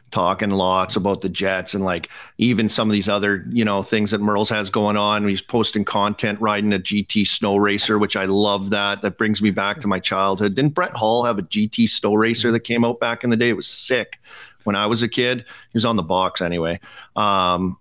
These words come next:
but, like, we were, we were hard on the Jets, and he couldn't even do rally. He couldn't even do rally beer 'cause he's, like, saving rally beers, uh, through the month because the Bills were playing. Now, then they were out, and, you know, of course, but he's, he's, he's running low,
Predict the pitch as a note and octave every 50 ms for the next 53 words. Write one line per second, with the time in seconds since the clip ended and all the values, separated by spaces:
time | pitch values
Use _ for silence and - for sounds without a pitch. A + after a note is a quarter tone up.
0 | _ _ - G2+ A#2+ G#2 G2 - A#2+ G#2+ G2 - - A2+ A#2+ C3+ C#3 C3 A2 -
1 | - C#3 C3+ B2 G#2+ - - G#2+ A2 A2 A2 G#2 G2 G2 F2 - A2+ A2 A2 F#2+
2 | - - A#2 A2 A#2 C#3 C#3 - F3+ E3 E3 F3 E3+ D3+ E3+ E3 C3+ C#3+ D3+ D3
3 | C3 A#2 A#2+ G#2+ A2+ B2 C3+ C#3 C#3+ C3 A#2+ A2 - - A#2+ - D#3 E3 E3+ F3+
4 | F3 D#3 E3 D#3+ C3 A#2+ A2 A#2+ C#3 C#3+ C#3 A#2 A#2+ A2+ G#2 - - A#2+ A2 A2+
5 | A#2 G#2 - - - - B2 A#2+ B2 B2+ B2 C#3 C3 A#2+ A2 G#2+ A2+ A#2+ C3 C3+
6 | B2 G2+ A#2 A2 G#2+ G#2 G2+ G2+ - - - - _ - _ _ _ _ _ _
7 | - G#2 G2+ G2 F2+ - - D3+ D3+ C#3 C3 A2+ A2+ B2 C3 C3 A#2 F#2 - -
8 | - A#2+ G2+ - A#2+ G#2+ F#2+ - G#2+ F2+ G2 B2 C3 C3+ C3 A#2+ G#2+ G#2 A2 G2+
9 | - - G#2 G2 F#2+ F#2+ G2 G2 G#2 G#2 G#2+ A2+ A2+ A#2 A#2 B2 B2+ B2 A2+ G#2
10 | G2+ G#2 A2 A2+ A2 G#2+ G#2 G#2 G2+ G2+ F#2+ F#2+ F#2 F2+ - - - - - _
11 | _ _ G#2 F#2 F2 F2+ F#2 F2+ - - A2+ G#2+ G2+ F#2+ - - G#2 G2 G2+ G#2
12 | F#2+ - - A#2+ A2 F#2 F#2 - A#2+ A#2 A#2 G2+ G#2 A2 A2+ A#2 B2 B2 B2+ C3